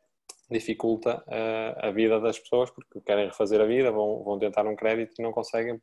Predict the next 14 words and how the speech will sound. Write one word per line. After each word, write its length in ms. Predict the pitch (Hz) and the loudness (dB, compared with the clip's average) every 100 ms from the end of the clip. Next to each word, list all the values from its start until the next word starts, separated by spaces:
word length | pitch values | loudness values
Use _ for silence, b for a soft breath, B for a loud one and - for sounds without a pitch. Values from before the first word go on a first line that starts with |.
| _ | _
porque 340 | - - 120 - | -10 -6 -6 -2
pode 160 | 117 113 | 0 2
haver 220 | 101 104 | 2 2
ali 260 | 107 107 | 2 2
alguma 240 | 104 101 104 | 2 2 -2
situação 400 | - - - 101 | -10 -12 -6 -4
de 60 | |
demora, 420 | 98 104 127 123 117 | -2 2 4 4 0
porque 280 | - 110 _ _ | -8 -20 _ _
a 60 | 190 | -2
outra 240 | 190 101 | -2 -4
parte 260 | - - - | -6 -10 -12
não 140 | 95 | -10
cumpriu. 380 | 92 98 107 110 | -8 -8 -6 -8